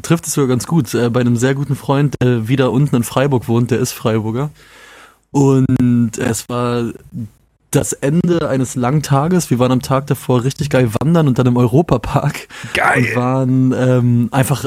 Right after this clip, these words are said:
Speaker 1: abends voll platt, waren noch im Restaurant, was trinken et cetera und haben bei ihm auf der Couch gechillt und Arte angemacht um eins. Und dann lief eine Übertragung von einem Spice Girls Konzert von neunzehnhundertsiebenundneunzig in Istanbul.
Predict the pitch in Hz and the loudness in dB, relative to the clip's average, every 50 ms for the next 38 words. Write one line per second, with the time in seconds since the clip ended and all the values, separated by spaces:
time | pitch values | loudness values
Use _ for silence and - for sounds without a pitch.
0 | - _ - 123 120 127 131 123 - - - - 123 117 - - 127 127 123 - | -10 _ -4 0 0 2 2 2 0 0 0 0 0 0 0 0 -2 -2 -2 -2
1 | - 117 113 120 117 117 123 113 - 120 123 120 120 - - - 110 110 123 131 | -6 -4 -2 0 0 2 0 0 -2 -4 -4 -4 -6 -6 -4 -4 -2 -2 0 0
2 | 135 135 120 120 113 - - - 139 139 139 143 135 127 - - 143 127 - 127 | 0 -2 -2 -2 -4 -6 -4 -6 -4 -4 -4 -4 -6 -6 -6 -6 -6 -6 -4 -4
3 | 123 120 113 113 - 131 120 123 123 120 120 110 - - - - - - - - | -4 -2 -2 -4 -2 -2 -2 0 0 0 -2 -2 -6 -10 -18 -16 -16 -16 -16 -18
4 | - - _ - 120 120 143 139 139 127 - - 127 113 - - 127 143 170 - | -20 -8 _ 0 0 2 4 4 2 2 2 0 -2 -2 0 0 0 0 0 -2
5 | - - 165 - - - 165 170 196 202 185 - - 127 123 117 104 - - - | -2 -4 -4 -2 -2 -2 0 0 0 -2 -2 -2 0 0 0 0 0 -4 -6 -4
6 | - 117 117 147 160 - 202 190 - - 165 165 160 156 156 170 165 - - 151 | -2 0 0 0 0 0 -2 -2 0 0 0 0 0 0 0 0 -2 0 0 0
7 | 143 - 127 127 139 170 202 214 - - - - _ - - - - - - _ | 0 0 0 0 2 2 0 0 -2 -6 -10 -12 _ -20 -20 -20 -20 -20 -20 _
8 | - - 120 110 127 135 139 139 160 147 - 147 131 127 120 131 120 - - - | -4 -2 0 2 2 2 2 2 2 2 2 0 0 0 0 -2 -2 -4 -2 -2
9 | 131 131 151 170 165 151 - - 143 123 117 - - - - 127 131 156 170 - | 0 2 2 2 0 -2 0 0 0 0 0 -2 -4 -4 -2 0 2 2 0 -2
10 | 147 - 135 123 120 113 - - - 127 113 - - - 120 120 131 143 - - | -2 -2 0 0 0 -2 -2 -2 -2 -2 -2 -2 -2 -2 0 0 0 -2 -2 -2
11 | - 127 123 127 127 147 156 - - 147 135 - - 151 147 139 131 127 127 127 | 0 2 2 4 4 2 2 2 0 0 0 -2 -4 -4 -2 0 2 2 2 2
12 | 147 147 - - - 135 127 139 151 175 - - - - 123 117 - 110 113 113 | 0 -2 -4 -4 -2 0 0 0 0 0 0 0 0 0 2 2 2 2 2 0
13 | 110 110 107 | 0 0 -4